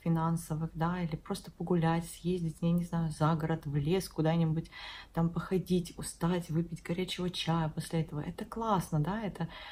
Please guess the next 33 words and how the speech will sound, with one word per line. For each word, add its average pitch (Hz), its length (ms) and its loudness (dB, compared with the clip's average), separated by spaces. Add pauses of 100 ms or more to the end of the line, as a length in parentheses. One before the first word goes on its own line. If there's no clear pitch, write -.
(160)
классно, 233 400 4
вы 208 80 0
проведете 185 640 0
новогодние 170 560 2
праздники, 185 580 0
я 160 180 2
вам 202 220 -2 (120)
очень 170 480 4
этого 139 220 -4
сильно 151 400 0
желаю. 170 600 0 (360)
И 170 80 0
поменьше 226 500 4
думать 190 380 0
о 196 60 2
том, 185 240 0
что - 280 -2
вот 151 480 0 (200)
кроме 190 280 10
куриной 170 380 6
грудки 185 480 2
я 165 420 6
больше 160 380 0
ничего 156 260 2
не 156 100 4
могу 151 220 4
есть, 190 340 2
и - 40 -4
кроме 165 300 4
салата, 151 520 -2
да. 190 200 -2 (420)
Просто 254 360 0 (260)
наслаждайтесь 220 920 2